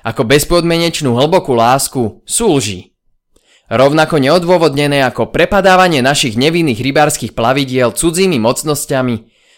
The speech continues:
rovnako neopodstatnené ako absurdné obvinenia z únosov, ktorými nás častujú Japonci.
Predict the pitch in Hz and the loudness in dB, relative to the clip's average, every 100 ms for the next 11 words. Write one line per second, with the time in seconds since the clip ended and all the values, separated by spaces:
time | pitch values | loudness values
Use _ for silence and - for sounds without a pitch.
0 | _ 143 214 220 208 160 139 180 180 180 | _ -2 0 2 0 2 2 2 0 -2
1 | - 170 170 160 151 131 123 - 143 - | -2 -4 -2 -2 0 -2 -4 -2 -2 0
2 | - 185 170 143 127 127 143 151 147 110 | 2 2 2 2 0 -2 -4 -2 0 -2
3 | 110 131 139 135 - 123 104 - _ _ | -2 -2 0 -2 -2 -4 -4 -8 _ _
4 | _ _ - 196 226 202 165 139 - 170 | _ _ -2 0 2 2 2 0 0 0
5 | 160 - 147 113 110 113 113 107 101 - | 0 0 0 2 2 0 0 -4 -6 -10
6 | 87 | -14